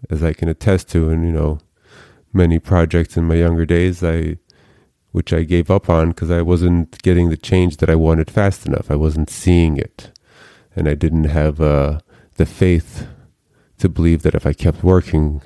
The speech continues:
I would eventually see the progress and, and the growth and the development. But, you know, nowadays when I'm working on any new projects, this podcast included, I always just try to do, you know, a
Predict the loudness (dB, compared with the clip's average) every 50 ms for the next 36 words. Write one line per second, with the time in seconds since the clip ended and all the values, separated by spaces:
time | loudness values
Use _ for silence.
0 | -2 0 2 4 4 4 2 2 2 2 0 0 -2 -2 -2 -2 -2 -2 -4 -4
1 | -4 -4 -6 -8 -12 -18 _ _ _ _ _ _ _ _ _ _ _ _ -4 -4
2 | -4 0 0 0 0 0 0 -2 -2 -2 -2 -2 -4 -4 -2 0 0 0 0 0
3 | 0 0 2 2 2 2 -2 -2 -4 -4 -2 -2 -2 0 0 0 0 0 -2 -4
4 | -4 -6 -8 -8 -12 -20 -20 _ _ _ _ _ _ -20 -20 -20 -20 _ _ _
5 | _ _ _ _ -6 -4 -2 0 0 2 2 2 2 2 2 2 2 0 0 2
6 | 2 2 2 2 2 0 -2 -4 -4 -4 -2 -2 -2 0 0 0 0 0 0 0
7 | 0 0 2 2 2 2 0 0 0 -2 -2 -4 -6 -8 _ _ _ _ _ _
8 | _ _ -4 0 2 2 2 2 0 0 0 0 0 0 0 0 -2 -2 -2 -4
9 | -6 -6 -6 -4 -2 0 0 0 0 0 0 0 0 0 -4 -6 -6 -2 0 0
10 | 2 2 2 2 4 2 4 2 0 0 -2 -6 -10 -6 -4 -2 -2 -2 0 0
11 | 0 0 0 0 0 0